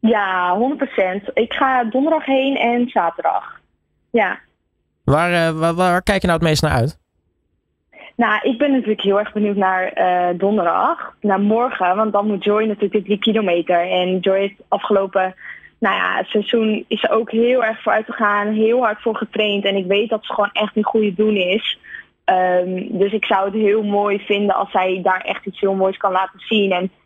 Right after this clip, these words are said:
Speaker 1: daar heb ik vooral heel veel zin in. Ja, om haar gewoon te zien shinen morgen.
Speaker 2: Nou, drie
Speaker 1: Ja.
Speaker 2: teamgenoten van jou gaan natuurlijk in actie komen. Eh, Joy Beunen, maar natuurlijk ook, eh, Bart Swings en, en Martin Lief. Eh, allereerst
Speaker 1: Ja.
Speaker 2: dan,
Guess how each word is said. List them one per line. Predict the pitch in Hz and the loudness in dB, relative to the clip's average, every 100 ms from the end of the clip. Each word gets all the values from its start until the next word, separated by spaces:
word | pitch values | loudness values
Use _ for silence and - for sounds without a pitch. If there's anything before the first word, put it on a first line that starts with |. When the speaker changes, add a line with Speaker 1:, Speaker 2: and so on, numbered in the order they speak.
| _ _ _ - | _ _ _ -2
Speaker 1:
daar | 196 254 | 0 0
heb | 254 220 | -2 -2
ik | 226 | -2
vooral | - 214 208 | -2 0 0
heel | 214 202 | 2 0
veel | 190 175 | -2 -4
zin | 165 165 | -2 -2
in. | 151 135 185 | 0 0 2
Ja, | 180 170 - | 2 2 -2
om | 196 | -2
haar | 190 185 202 | 0 0 0
gewoon | - 202 196 | -2 -2 -2
te | 190 | -4
zien | - 185 185 | -2 -2 0
shinen | - 175 165 165 | 0 0 0 -2
morgen. | 185 170 170 - 165 - - _ _ _ _ - | 0 0 0 -2 -4 -6 -16 _ _ _ _ -4
Speaker 2:
Nou, | 117 113 | -2 0
drie | 135 | 0
Speaker 1:
Ja. | 143 | 0
Speaker 2:
teamgenoten | 180 139 143 135 135 | 0 0 0 0 2
van | 127 | 2
jou | 135 | 2
gaan | 123 135 | 2 0
natuurlijk | 127 135 127 | 0 0 0
in | 127 | 0
actie | - 147 | 0 0
komen. | 147 143 147 151 | 0 2 2 2
Eh, | 156 139 131 | 2 2 2
Joy | 123 135 131 | 2 2 2
Beunen, | 123 139 151 160 160 | 2 2 2 0 0
maar | 147 | 0
natuurlijk | 139 127 135 | -2 0 0
ook, | 143 131 | 0 0
eh, | 135 127 | 0 2
Bart | 127 127 | 0 0
Swings | - 135 131 | 0 2 0
en, | 147 131 135 | 0 0 2
en | 135 | 2
Martin | 135 131 | 2 2
Lief. | 123 151 - - - - | 2 0 -2 -10 -20 -4
Eh, | 151 156 139 | 0 0 0
allereerst | - 160 175 | 0 2 2
Speaker 1:
Ja. | 185 | 2
Speaker 2:
dan, | 160 | 0